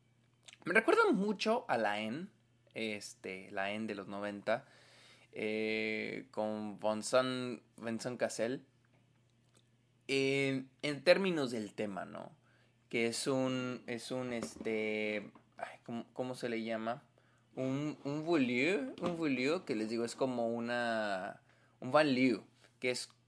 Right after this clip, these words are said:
como un vecindario, un vecindario donde, que, en el cual se concentra más que nada inmigrantes en Francia. Em, y pues que a causa de la brutalidad policíaca todo se sale de control.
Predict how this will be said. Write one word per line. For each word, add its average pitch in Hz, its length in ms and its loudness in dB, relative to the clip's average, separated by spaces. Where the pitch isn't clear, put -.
como 147 180 2
un 180 120 6
vecindario, 120 800 6
un 113 120 -4
vecindario 110 720 2
donde, 104 300 -6
que, 110 280 -8
en 110 120 -4
el 107 160 -4
cual 123 180 6
se 131 160 -2
concentra 113 380 -4
más 110 180 -4
que 110 100 -6
nada 101 440 -6
inmigrantes 120 1000 0
en 101 160 -14
Francia. 98 460 -8
Em, 110 460 0
y 262 160 6
pues 226 400 4
que - 80 2
a 135 100 4
causa 135 440 6
de 113 260 0
la 104 140 2
brutalidad 104 540 0
policíaca 107 640 0
todo 104 180 2
se 90 320 -4
sale 110 360 0
de 101 140 -6
control. - 440 -12